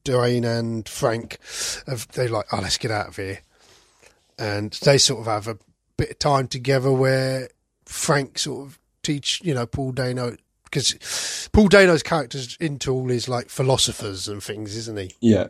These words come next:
Speaker 1: And Steve Carell's, I can't remember which philosopher he said, but one of them says, you know, all those years of suffering is where you're,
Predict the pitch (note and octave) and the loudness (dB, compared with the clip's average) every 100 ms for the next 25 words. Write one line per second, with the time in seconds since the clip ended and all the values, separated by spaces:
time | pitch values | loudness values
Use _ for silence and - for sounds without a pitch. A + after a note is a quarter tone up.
0 | - G#2+ G#2 G#2+ - - _ _ _ _ | -6 -8 -6 -8 -12 -20 _ _ _ _
1 | _ _ _ _ - - - - C3+ - | _ _ _ _ -8 -2 2 2 2 0
2 | A#2+ A#2 A2+ - - A#2 C#3 A#2 A#2+ G#2+ | -2 0 -2 -6 -8 -6 -6 -4 -6 -6
3 | A2+ - - A2 - G#2+ - G2 - A2+ | -6 -4 -4 -4 -4 -6 -10 -8 -4 -4
4 | F#2 - - - - - - - - C#3+ | -6 -14 -18 -20 -20 -18 -18 -6 4 6
5 | C#3+ B2+ B2 - C#3+ B2 D3 B2 B2 - | 6 4 0 2 2 2 -2 -2 -4 -8
6 | _ _ _ _ _ _ _ _ E3+ D3 | _ _ _ _ _ _ _ _ 0 2
7 | C#3 C3 C3 B2+ C3+ C3+ A#2 A2+ - - | 2 2 2 2 2 2 2 2 0 0
8 | G#2+ G#2 G#2+ B2 A#2+ A#2+ A#2 A#2 A2+ | -10 -10 -4 0 0 0 -2 -2 -4